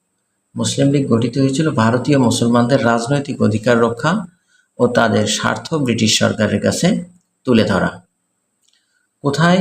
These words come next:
কত সালে সর্বভারতীয় মুসলিম লীগের জন্ম হয়? উনিশশো ছয় সালে তিরিশে ডিসেম্বর ঢাকার শাহবাগে সর্বভারতীয় মুসলিম লীগের জন্ম হয়েছিল। কোন ভারতীয় আইনকে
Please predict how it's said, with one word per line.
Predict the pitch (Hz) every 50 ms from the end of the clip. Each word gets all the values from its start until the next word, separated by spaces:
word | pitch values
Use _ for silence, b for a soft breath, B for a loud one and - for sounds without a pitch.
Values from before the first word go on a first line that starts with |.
| 175 175 -
কত | 135 127 - -
সালে | 143 - - 175 165 151 131 120 -
সর্বভারতীয় | - - 127 117 117 127 123 113 120 113 110 110 120 123
মুসলিম | 117 117 110 110 - 117 113 110
লীগের | 107 110 107 107 104
জন্ম | - 104 98 95 95 92
হয়? | 87 85 - - - - _ _ _ -
উনিশশো | 107 107 101 - - 120
ছয় | 110 - - 104 101
সালে | 101 - 120 117 117 143 180 226 226 - _ _ _ _ _ _ _ _ _ _ _ _ -
তিরিশে | 131 120 131 123 - - 143 -
ডিসেম্বর | - 113 - - - 117 120 139 160 160
ঢাকার | 139 120 113 110 113 104
শাহবাগে | 98 - - 113 113 117 110 113 110 117 151 180 202
সর্বভারতীয় | - - - 110 107 110 107 101 104 104 113 120 - - 131 117
মুসলিম | 107 101 - - - 107 101
লীগের | 98 95 98 117 143 185 226 - - _ _ _ _ _ _ _ _ _ _ -
জন্ম | 107 110 101 92 92 92
হয়েছিল। | 90 87 85 - - 90 87 87 87 - - _ _ _ _ _ _ _ _ _ _ _ _ _ _ _ _ _ _ _ _ _ _ _ _ _ _ _ _ _ _ _ -
কোন | 151 160 170 175 185 185 151
ভারতীয় | 131 127 127 139 135 - 160 156 156
আইনকে | 147 135 120 123 123 127 127 - 123 117 127 156 -